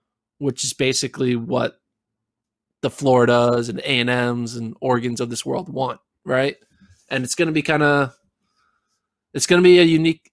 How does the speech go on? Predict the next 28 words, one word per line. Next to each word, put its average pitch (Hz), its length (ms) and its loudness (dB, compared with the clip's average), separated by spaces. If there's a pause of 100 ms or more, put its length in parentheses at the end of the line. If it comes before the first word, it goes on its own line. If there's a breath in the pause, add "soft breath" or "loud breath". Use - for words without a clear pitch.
it's - 120 -10
gonna 202 100 4
be 190 120 6
a 180 40 4
unique 175 280 0
year, 156 200 2
and 135 100 0
it's - 120 -10
gonna 151 160 -4
be 143 60 -4
really 139 280 -2
hard 131 300 0
on 120 360 -4 (880)
the, 135 220 -6 (120)
the - 140 -8
N 135 100 -6
A 127 60 -2
Us, 123 420 -4
the 185 300 -10 (280)
New - 140 -10
Mexicos, 127 840 -6
and 123 380 -8
the 127 180 -2
others 123 360 -2
of, - 160 -12 (260)
you 139 100 -6
know, 123 120 -6
the, 131 180 -10